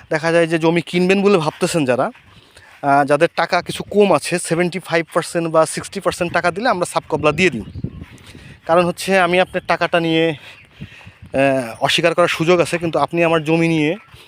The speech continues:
অস্বীকার করার সুযোগ থাকে না। কারণ এটা তো একটা সমাজে বসবাস করতে গেলে কমিটমেন্টগুলো রাখতেই হয় সবার। তো সেই কারণে এই যেগুলো সব বিক্রি হয়ে গেছে। তো সেই কারণেই আমরা সেভেন্টি ফাইভ পার্সেন্ট, সিক্সটি পার্সেন্ট টাকা দিলে আমরা সাধারণত সাবকবলা দিয়ে দিই।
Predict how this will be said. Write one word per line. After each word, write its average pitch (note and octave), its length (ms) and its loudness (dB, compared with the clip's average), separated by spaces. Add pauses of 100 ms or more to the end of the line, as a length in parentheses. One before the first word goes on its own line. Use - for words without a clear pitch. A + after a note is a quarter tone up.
(200)
অস্বীকার D#3 360 -2
করার D#3 160 2
সুযোগ F3 340 0
থাকে A#2+ 200 -2
না। A2 100 -8 (680)
কারণ D3 400 0 (300)
এটা D3 220 -2
তো D#3+ 220 0
একটা D3 360 -4
সমাজে D3+ 340 0
বসবাস D3+ 340 0
করতে - 240 -8
গেলে G#3 140 -2
কমিটমেন্টগুলো D3 540 -2
রাখতেই B2+ 340 -4
হয় G#2+ 160 -12
সবার। G#2 260 -16 (560)
তো - 40 -14
সেই E3 180 -4
কারণে F#3 340 0 (100)
এই C#3+ 100 -6
যেগুলো B2+ 220 -2
সব B2 160 -8
বিক্রি A2+ 260 -10
হয়ে A2 120 -10
গেছে। G#2+ 220 -14 (580)
তো D3+ 60 -4
সেই E3+ 160 0
কারণেই F#3+ 300 4
আমরা D#3 460 2
সেভেন্টি D#3+ 340 -2
ফাইভ D#3 200 -2
পার্সেন্ট, - 280 -8
সিক্সটি D#3 220 -10
পার্সেন্ট D#3 300 -6
টাকা E3 160 0
দিলে E3 200 -2
আমরা D#3 200 -2
সাধারণত C3+ 300 -2
সাবকবলা C#3+ 480 -4
দিয়ে F3 180 0
দিই। F#3 160 -4